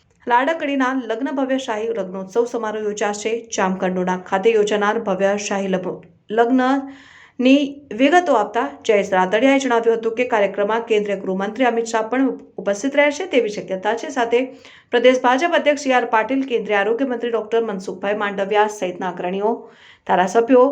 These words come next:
સાંસદો લેવા પટેલ સમાજના આગેવાનો હાજરી આપશે. સાથે સાથે સમૂહ લગ્ન ઉત્સવમાં અંદાજે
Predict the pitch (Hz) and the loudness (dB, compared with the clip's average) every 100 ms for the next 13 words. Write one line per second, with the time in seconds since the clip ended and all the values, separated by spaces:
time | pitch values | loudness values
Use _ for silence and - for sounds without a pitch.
0 | - - - - 269 285 359 392 339 254 | 0 -14 -12 0 2 2 -4 -2 -2 -2
1 | 247 233 269 277 247 233 226 208 208 202 | -2 -4 -4 -4 -2 -2 -2 -2 -2 -2
2 | 208 240 196 185 185 226 233 - - - | -4 -6 -6 -6 -4 0 0 -2 -14 -8
3 | - - 185 226 285 277 254 233 214 208 | -8 -8 -4 -2 -2 -2 -2 -2 -4 -6
4 | 196 208 208 233 214 202 196 196 | -6 -6 -4 -6 -6 -6 -6 0